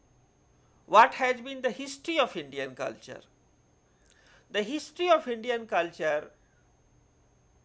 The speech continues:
is divided in many ways. One of the most popular ways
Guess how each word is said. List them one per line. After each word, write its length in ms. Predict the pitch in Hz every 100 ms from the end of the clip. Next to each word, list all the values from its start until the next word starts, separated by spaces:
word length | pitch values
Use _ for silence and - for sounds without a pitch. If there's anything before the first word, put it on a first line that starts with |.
| _ _ _ _ _ _ _ -
is 340 | 196 196 - -
divided 760 | 156 160 170 220 190 147 139 - _ _ -
in 220 | 170 160
many 320 | 151 147 147
ways. 440 | 127 110 110 - - _ _ _ _ _ _ _ _ _ _ _ _ _ -
One 220 | 208 294
of 200 | 311 -
the 120 | 233
most 400 | 226 330 - -
popular 480 | 233 214 226 226 202
ways 460 | 180 175 180 180